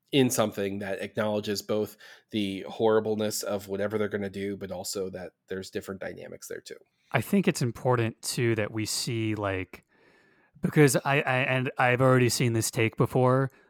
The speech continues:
Speaker 2: like, where someone will say, like, "Oh, why are they not focusing more on Yorick, the guy I identify with?" Not calling anyone out in particular,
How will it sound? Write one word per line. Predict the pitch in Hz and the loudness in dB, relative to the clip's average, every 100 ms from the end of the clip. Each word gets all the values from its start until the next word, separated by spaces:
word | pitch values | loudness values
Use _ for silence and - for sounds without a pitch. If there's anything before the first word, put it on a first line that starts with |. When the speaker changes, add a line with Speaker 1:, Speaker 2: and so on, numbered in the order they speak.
| _ - | _ 0
Speaker 2:
like, | 120 | 0
where | 127 107 | 2 2
someone | - 120 113 | 2 2 2
will | 107 | 0
say, | - 120 | 0 2
like, | 107 104 - | 2 0 2
"Oh, | 139 135 127 120 | 4 6 6 6
why | 120 143 151 | 6 8 8
are | 156 | 6
they | 143 | 6
not | 139 135 135 | 4 4 4
focusing | 147 135 131 139 | 2 2 0 2
more | 135 | 4
on | 123 | 4
Yorick, | 113 123 127 107 92 - | 4 6 6 4 0 -6
the | 107 | 0
guy | 120 123 123 | 4 6 6
I | 117 | 4
identify | 107 104 117 110 117 107 | 2 0 0 2 2 2
with?" | 101 95 | 0 -2
Not | 127 120 | -2 -4
calling | - 170 175 | 0 2 4
anyone | 180 180 | 4 4
out | 170 | 4
in | 208 | 0
particular, | - 262 - 139 120 156 | -2 -4 0 2 2 0